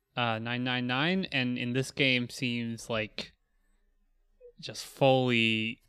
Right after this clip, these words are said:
absent, just fully opaque, like, zero understanding of, of how much time is passing or when. And I assume that's only gonna get worse as we start to just jump around a, a flowchart.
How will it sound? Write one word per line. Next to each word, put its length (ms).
absent, 520
just 160
fully 320
opaque, 640
like, 480
zero 560
understanding 720
of, 340
of 220
how 200
much 240
time 220
is 100
passing 440
or 100
when. 500
And 120
I 60
assume 200
that's 160
only 220
gonna 180
get 220
worse 280
as 480
we 60
start 280
to 80
just 220
jump 240
around 360
a, 160
a 60
flowchart. 600